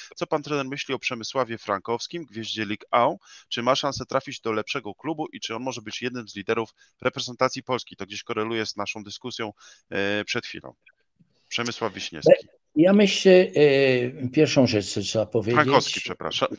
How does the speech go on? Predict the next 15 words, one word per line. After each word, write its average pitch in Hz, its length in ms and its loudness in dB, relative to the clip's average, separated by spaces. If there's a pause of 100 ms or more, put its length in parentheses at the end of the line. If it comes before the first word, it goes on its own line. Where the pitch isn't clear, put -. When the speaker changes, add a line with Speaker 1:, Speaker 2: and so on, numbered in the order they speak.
Speaker 2:
że 139 80 4
Frankowski - 1040 -4 (240)
oczywiście 143 1000 -2 (440)
pojechał 151 720 4 (160)
z - 140 -6
Polski, 127 640 0
wyjechał 117 460 0
do 113 140 -6
Stanów. - 520 -12 (1400)
Tam 165 220 6
w 160 60 -4
Stanach, 147 720 6
e, - 40 -16 (840)
no, 139 440 4 (380)
oczywiście 127 840 -2